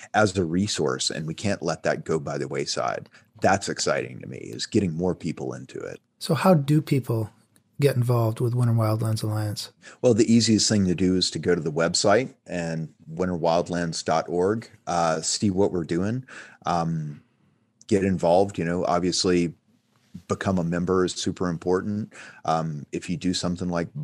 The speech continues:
Speaker 1: buy a Ski Kind hat or some stickers,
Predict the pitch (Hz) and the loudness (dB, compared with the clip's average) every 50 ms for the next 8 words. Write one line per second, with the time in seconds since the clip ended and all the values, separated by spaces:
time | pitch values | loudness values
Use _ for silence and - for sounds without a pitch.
0 | 139 - _ - - - 143 - 87 160 - - - - 90 90 90 - 98 92 | -10 -12 _ -6 -4 -2 0 0 0 0 -2 -6 -6 -4 -6 -6 -4 -2 0 0
1 | 95 101 104 95 92 95 117 131 113 - - - - - - - - 82 - - | 2 0 0 -2 0 2 2 4 2 2 -2 -4 -8 -8 -8 -6 -6 -4 -4 0
2 | - 143 135 - 104 90 82 78 73 - | 2 2 2 2 2 0 0 0 -4 -6